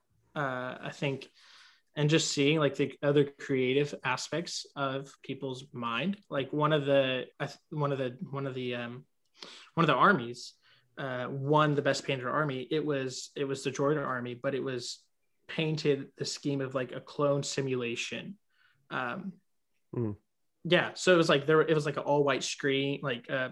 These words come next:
Speaker 1: all white army with, like, targeting on it, and, like, the Maul, Darth Maul was, like, a hologram. And it was like, "This is super cool. Like, I've never seen that before," but it was super creative. And it's, like, a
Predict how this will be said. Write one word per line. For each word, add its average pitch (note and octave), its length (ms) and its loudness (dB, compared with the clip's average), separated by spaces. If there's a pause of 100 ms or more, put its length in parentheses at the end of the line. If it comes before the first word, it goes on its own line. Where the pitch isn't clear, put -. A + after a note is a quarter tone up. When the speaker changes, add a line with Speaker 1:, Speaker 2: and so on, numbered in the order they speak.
(120)
Speaker 1:
all C3+ 240 4
white B2 360 -4 (120)
army C#3+ 360 0
with, C#3 240 -6
like, A#2+ 240 -6 (540)
targeting C#3 560 6
on C#3 160 4
it, C#3 180 4
and, C3 120 -4
like, B2 140 -4 (180)
the C3 60 -2
Maul, C3+ 680 0
Darth C#3 260 2
Maul C3 240 -2
was, C3 200 -4
like, B2+ 100 -8
a B2 80 -6
hologram. B2+ 540 0 (260)
And D3 80 -8
it - 20 -2
was C3+ 120 -2
like, A2+ 160 -4 (180)
"This D#3+ 280 2
is - 200 -4
super C#3 400 0
cool. F#3 320 2
Like, C#3+ 140 2
I've D3+ 100 2
never D3+ 160 2
seen G3 220 2
that D#3 120 0
before," B2 300 -8
but D3 140 0
it - 40 4
was D#3 140 -2
super D#3+ 240 2
creative. D3+ 400 0
And B2+ 80 -10
it's, B2+ 140 -10
like, B2+ 160 -8
a C3+ 40 -16